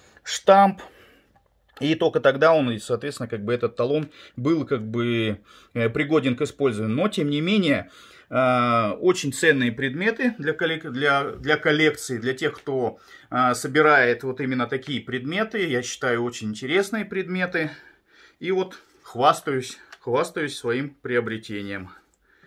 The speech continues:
Так что пишите в комментариях свои воспоминания об этом замечательном периоде. Многие щас говорят, что давайте вернёмся в С С С Р. Ну вот прежде чем говорить о том, что давайте вернёмся в С С С Р,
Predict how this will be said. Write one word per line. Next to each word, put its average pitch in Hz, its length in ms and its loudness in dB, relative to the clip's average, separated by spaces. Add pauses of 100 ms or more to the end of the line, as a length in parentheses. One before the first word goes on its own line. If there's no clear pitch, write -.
(320)
Так 123 200 -6
что 139 400 -6 (540)
пишите 180 380 -2
в - 60 -10
комментариях 196 680 4
свои 170 280 -2
воспоминания 185 920 -2 (420)
об 143 180 0
этом 165 260 2
замечательном 160 720 2
периоде. 160 600 0 (600)
Многие 156 380 2
щас 147 260 2
говорят, 165 400 4
что - 160 -10
давайте 143 400 2
вернёмся 135 420 -2
в 120 40 -10
С - 120 -12
С - 120 -10
С - 60 2
Р. 220 220 4 (520)
Ну 196 100 0
вот 208 160 2
прежде 175 280 4
чем 170 320 2 (200)
говорить 156 400 4
о 165 60 4
том, 160 180 -2
что - 140 -12
давайте 151 400 2
вернёмся 151 320 -8
в - 20 -14
С - 60 -14
С - 80 -14
С - 40 -4
Р, 208 200 -2